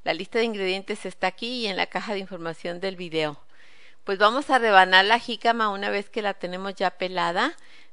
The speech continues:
Vamos a hacer las rebanadas lo más delgadito posible. Si no nos sale, no se preocupe, no hay concurso o no las podemos ir comiendo mientras las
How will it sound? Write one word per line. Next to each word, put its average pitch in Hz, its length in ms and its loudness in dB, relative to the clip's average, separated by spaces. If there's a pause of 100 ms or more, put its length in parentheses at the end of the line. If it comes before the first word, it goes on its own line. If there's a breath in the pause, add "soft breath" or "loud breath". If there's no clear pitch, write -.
Vamos 190 280 -2
a - 40 -4
hacer 226 180 -4
las 214 160 2
rebanadas 180 720 2
lo 185 160 4
más 185 260 2
delgadito 214 540 0
posible. 190 520 -6
Si 220 160 -8
no 185 160 -4
nos 214 200 -4
sale, 202 300 -2
no 190 140 -6
se - 160 -8
preocupe, 202 500 -8
no 202 120 -4
hay 170 100 0
concurso 180 960 -2
o 160 160 -4
no 156 200 -2
las 151 200 2
podemos 175 480 -4
ir 190 120 -10
comiendo 185 600 -4
mientras 170 320 -6
las 147 180 -4